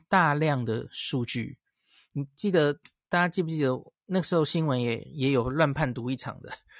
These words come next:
记得吗？就是他们说得到 Delta 病毒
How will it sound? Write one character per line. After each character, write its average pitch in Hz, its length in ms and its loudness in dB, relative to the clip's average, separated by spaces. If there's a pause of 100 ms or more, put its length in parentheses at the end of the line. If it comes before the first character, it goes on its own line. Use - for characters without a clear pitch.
(1600)
记 180 140 -2
得 143 100 0
吗？ 127 220 0
就 - 160 -4
是 143 520 0
他 175 100 -2
们 160 160 0
说 156 500 2 (1200)
得 147 200 4
到 185 180 6
Delta 156 480 2
病 123 340 0
毒 - 340 -12